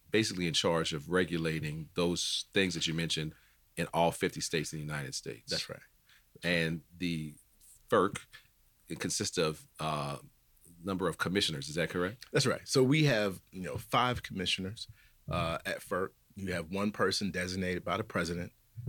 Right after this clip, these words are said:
Speaker 2: to be the chairman. And back in January, uh, I got the call from the president to say that I would be the chair.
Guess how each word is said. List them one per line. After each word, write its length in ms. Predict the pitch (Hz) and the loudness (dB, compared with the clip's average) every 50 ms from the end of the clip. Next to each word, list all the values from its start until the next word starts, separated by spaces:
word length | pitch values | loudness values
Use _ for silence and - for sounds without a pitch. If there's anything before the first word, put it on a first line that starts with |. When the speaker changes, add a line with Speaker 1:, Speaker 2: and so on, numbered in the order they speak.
| - - - | -8 -8 -8
Speaker 2:
to 80 | - | -6
be 120 | 80 95 92 | -4 -4 -4
the 80 | 95 | -2
chairman. 440 | - - - 101 92 92 95 110 120 - - - - | -2 -2 -2 0 -2 -2 -4 -6 -8 -12 -16 -16 -14
And 160 | 82 80 76 | -14 -10 -4
back 280 | - 85 82 - - | -2 -2 -2 0 -2
in 120 | 107 95 92 | -2 -2 0
January, 600 | 117 95 95 101 98 98 101 98 101 107 117 - - - - - - - _ _ _ - | 0 0 0 0 0 0 2 2 2 0 0 -4 -8 -16 -20 -20 -20 -20 _ _ _ -2
uh, 300 | 80 85 87 82 80 - | 0 2 2 2 0 0
I 100 | - 101 | -2 -2
got 220 | 87 95 85 - - | -2 -2 -2 -4 -4
the 60 | - | -4
call 300 | - 107 101 98 95 95 | 0 2 4 4 2 2
from 120 | - 104 | 2 0
the 60 | 101 | 0
president 460 | - - 107 110 104 113 123 139 - - _ _ _ - | 2 2 2 2 4 2 2 0 -2 -6 _ _ _ -8
to 140 | - 104 92 | -4 -2 -2
say 460 | - - - 98 98 98 101 117 123 - - | -2 0 2 2 2 2 2 0 -2 -4 -6
that 160 | 87 82 67 | -4 -2 -2
I 160 | 65 80 87 | -2 -2 -2
would 200 | 90 95 85 78 | 0 -2 -2 0
be 140 | 98 98 92 | 0 0 0
the 80 | 95 | 0
chair. 440 | - - - 110 101 110 135 143 - | 0 0 2 4 4 2 2 0 -4